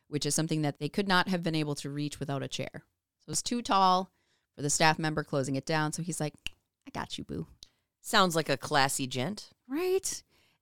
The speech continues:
Speaker 1: And then lastly, there is a boy named Thaddeus, who is sometimes seen on the ground floor of the restaurant and tavern.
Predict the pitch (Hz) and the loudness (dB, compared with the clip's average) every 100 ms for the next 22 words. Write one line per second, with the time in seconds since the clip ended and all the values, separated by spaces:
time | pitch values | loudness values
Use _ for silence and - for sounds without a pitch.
0 | - 220 220 220 220 240 277 311 - 160 | 2 6 6 4 2 2 2 2 0 2
1 | 147 147 - 170 160 160 160 151 160 160 | 2 2 0 0 0 2 2 2 2 0
2 | 151 147 151 151 143 143 - - - _ | 0 0 2 2 2 0 -2 -12 -20 _
3 | 185 185 131 90 - - - _ _ _ | -4 -4 -4 -4 -2 -2 -4 _ _ _
4 | _ _ _ 160 151 147 247 269 247 240 | _ _ _ 0 2 4 2 2 2 0
5 | - 180 175 180 165 147 139 131 131 - | 0 0 0 0 -2 0 0 0 0 0
6 | 139 139 139 131 135 139 - 131 147 135 | 0 2 0 0 -2 -4 -4 -6 -2 -2
7 | 143 170 | -2 -4